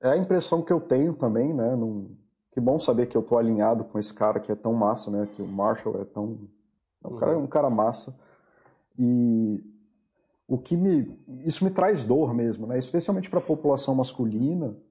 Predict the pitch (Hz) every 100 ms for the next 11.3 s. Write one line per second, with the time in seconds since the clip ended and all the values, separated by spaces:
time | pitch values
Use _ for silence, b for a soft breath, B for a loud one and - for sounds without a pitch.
0 | _ _ - 120 - 147 170 110 127 170
1 | 156 - 123 135 220 220 151 123 123 113
2 | - 127 139 147 151 156 143 - - -
3 | 143 175 147 - 123 123 113 117 110 117
4 | 123 120 127 120 117 110 113 143 135 -
5 | b b b b _ 127 127 127 120 113
6 | 104 - 131 135 139 151 135 127 123 120
7 | 107 127 143 123 120 117 135 143 143 160
8 | 214 - 160 143 170 - - - - 226
9 | 220 175 156 135 123 139 127 123 127 120
10 | 117 117 - 120 160 202 - 151 151 -
11 | 127 113